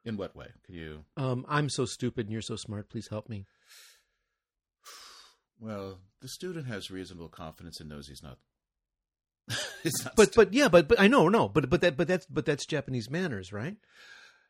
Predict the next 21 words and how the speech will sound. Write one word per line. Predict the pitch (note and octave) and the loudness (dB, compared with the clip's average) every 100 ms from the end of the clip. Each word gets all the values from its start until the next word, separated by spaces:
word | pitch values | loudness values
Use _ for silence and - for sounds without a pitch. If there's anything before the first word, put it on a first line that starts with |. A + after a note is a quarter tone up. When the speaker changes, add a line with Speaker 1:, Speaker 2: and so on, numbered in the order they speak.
| _ _ _ - _ _ _ _ _ _ _ | _ _ _ -20 _ _ _ _ _ _ _
Speaker 2:
You | D3+ D3+ | -4 -2
know, | D3 C#3+ | -2 -4
I, | D3+ | -4
I, | D#3 D#3+ | -4 -4
I | |
can't | C#3+ - D#3+ | -2 -2 -2
cook, | - D#3 _ - - | -2 -8 _ -14 -8
I | |
can't | C#3 - C#3+ | -4 -2 -2
cook | - D3 | 0 0
at | B2 | 2
all, | A2+ | 0
Speaker 1:
Okay. | A2+ | 0
Speaker 2:
but | A2+ | -4
please | - B2 | -4 -4
come | - C3+ | -2 -4
to | |
my | A#2+ | -2
house | A#2+ A#2+ | -4 -6
for | - | -8
dinner. | G#2+ A#2 A#2+ | -8 -6 -8